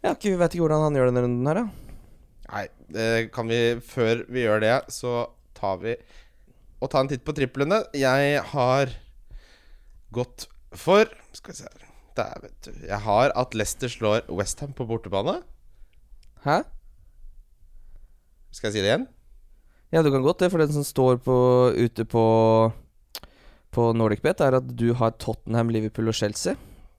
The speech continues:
Speaker 1: Og det er det du
Speaker 2: Det er
Speaker 1: sendte inn.
Speaker 2: helt feil.
Speaker 1: Nei.
Speaker 2: Eh, jo, jeg sitter og ser på det jeg sendte inn her, da, ditt nek. Jeg har Leicester, Spurs og United.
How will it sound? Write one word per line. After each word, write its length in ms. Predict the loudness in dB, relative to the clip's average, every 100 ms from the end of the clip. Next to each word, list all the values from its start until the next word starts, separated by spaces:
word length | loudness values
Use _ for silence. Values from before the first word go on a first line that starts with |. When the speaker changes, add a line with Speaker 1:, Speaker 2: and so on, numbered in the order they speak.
| _ _ -6
Speaker 1:
Og 100 | 0
det 80 | 2
er 60 |
det 60 | 2
du 60 | 0
Speaker 2:
Det 40 |
er 40 | 0
Speaker 1:
sendte 240 | 0 0
inn. 140 | 0
Speaker 2:
helt 80 | -2
feil. 240 | -10 -10 -18 _ _ -20 -20 -12 -4
Speaker 1:
Nei. 280 | -4 -4 -10 -14 -18 -20 -20 -20 _ _ _
Speaker 2:
Eh, 280 | -6 -4 -4 -4
jo, 220 | -2 2
jeg 120 | 2 2
sitter 240 | -2 0
og 60 | 0
ser 360 | 2 2 2 0
på 100 | 0
det 80 | 0
jeg 80 |
sendte 260 | -2 -4 -6
inn 80 | -2
her, 120 | 0
da, 100 | 0
ditt 200 | -2 -4
nek. 540 | -4 0 0 0 -4 -14 -14 -18 -18 -18 -4
Jeg 120 | 0
har 100 | 0
Leicester, 400 | 0 -4 -6 -6
Spurs 400 | -6 -2 -2 -2
og 120 | -6
United. 500 | -4 -4 -4 -6 -8